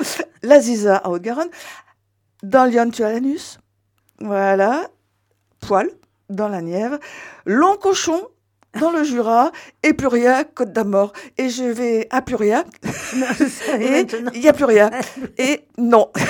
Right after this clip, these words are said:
Speaker 1: <laughs> Voilà. Voilà, voilà, Martine. D'occasion de faire un petit peu de tourisme, euh, un peu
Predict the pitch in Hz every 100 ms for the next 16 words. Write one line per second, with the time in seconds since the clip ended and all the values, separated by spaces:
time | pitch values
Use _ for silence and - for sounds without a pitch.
0 | - - - - 254 220 240 214 170 214
1 | _ - 415 359 - 220 220 202 214 220
2 | 214 233 240 - - - 160 196 185 175
3 | 233 220 196 214 190 185 180 - 220 247
4 | - - - 165 226 247 196 180 220 -
5 | 185 175 170 165 165 160 160 156 156 160
6 | - - _ - 165 - 175 170 160 147
7 | 143 139 139